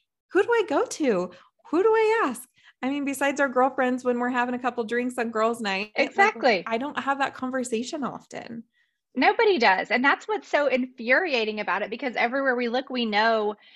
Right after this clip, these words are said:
Speaker 2: you know, that there, and maybe, and I was actually just having a conversation about this, maybe the men's sexual health resources aren't designed how we might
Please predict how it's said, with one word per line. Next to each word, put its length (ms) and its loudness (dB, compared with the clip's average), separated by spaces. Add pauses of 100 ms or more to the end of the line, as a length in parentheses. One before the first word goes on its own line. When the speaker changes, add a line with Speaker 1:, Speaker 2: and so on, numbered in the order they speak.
(240)
Speaker 2:
you 140 -4
know, 80 4
that 160 0
there, 320 4
and 160 2
maybe, 340 0
and 140 -2
I 100 2
was 160 -4
actually 320 -4
just 160 -8
having 240 -4
a 60 -8
conversation 460 -4
about 160 -2
this, 160 -6
maybe 240 2
the 100 2
men's 320 0
sexual 320 -2
health 160 2
resources 540 -6
aren't 240 2
designed 560 2
how 180 4
we 100 -4
might 280 0